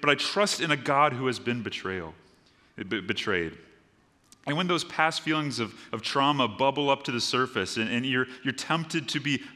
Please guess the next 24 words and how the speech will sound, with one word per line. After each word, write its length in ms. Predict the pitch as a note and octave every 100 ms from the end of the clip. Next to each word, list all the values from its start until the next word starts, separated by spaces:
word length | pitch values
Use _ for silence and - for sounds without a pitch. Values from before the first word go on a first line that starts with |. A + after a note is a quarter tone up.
| -
bitter 360 | - E3 D#3+ A#2+
and 100 | A#2+
enraged 680 | B2+ A#2 G2+ B2 D3 C3+ G2
over 160 | A#2+ A2+
the 60 |
people 280 | G#2+ C#3 C3+
that 140 | A#2 A#2+
have 80 | G#2
betrayed 440 | G#2 - A2 G#2
you, 260 | F2+ D#2+ D#2 - - _ _ _ _ _ _ _
you 80 | A2+
can 140 | C3+
think, 300 | A#2+ - C3 -
"I 80 | A#2+
might 260 | B2+ C#3+
feel 160 | - C3+
betrayed 360 | B2+ - A2
today, 320 | G2+ F2+ F2 E2+
but 160 | F2
I 60 | F2+
trust 420 | - - C3 -
in 80 | F#2+
a 60 |
God 440 | E2 D#2+ D#2+ D#2